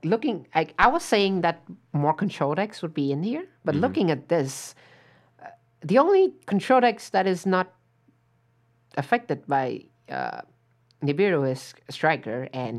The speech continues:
Speaker 2: Mm-hmm.
Speaker 1: Infernoid, I guess.
Speaker 2: Sure.
Speaker 1: Because even Destiny Hero summons, like, ten times per turn.
Speaker 2: Yeah.
Speaker 1: So, oh, and Thunder Dragon, of course. How could I, how could I forget?
Speaker 2: Sure.
Speaker 1: Uh,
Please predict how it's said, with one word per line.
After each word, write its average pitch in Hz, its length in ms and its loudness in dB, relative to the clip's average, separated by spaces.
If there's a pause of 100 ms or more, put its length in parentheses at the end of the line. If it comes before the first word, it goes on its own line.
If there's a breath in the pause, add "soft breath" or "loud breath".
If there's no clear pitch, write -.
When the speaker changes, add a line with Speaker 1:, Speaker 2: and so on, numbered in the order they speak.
Speaker 2:
Mm-hmm. 92 280 -8 (520)
Speaker 1:
Infernoid, 120 720 -6 (100)
I - 20 -12 (120)
guess. - 400 -20
Speaker 2:
Sure. - 200 -8 (160)
Speaker 1:
Because 180 260 -2
even 156 240 -2
Destiny 147 400 -2
Hero 139 280 0
summons, 127 420 -2
like, 120 160 -6 (320)
ten 135 200 -4
times - 320 -8
per - 120 -16
turn. 156 300 -12
Speaker 2:
Yeah. 120 200 -6 (640 soft breath)
Speaker 1:
So, 135 500 -2 (140)
oh, 226 160 6
and 131 180 -6
Thunder 139 220 -2
Dragon, 117 280 -6
of 113 80 -14
course. 131 220 -6
How 123 100 -6
could 123 160 -10
I, 131 80 -10 (120)
how - 120 -12
could 131 140 -12
I - 20 -20
forget? - 280 -16 (600 soft breath)
Speaker 2:
Sure. - 140 -8
Speaker 1:
Uh, - 360 -2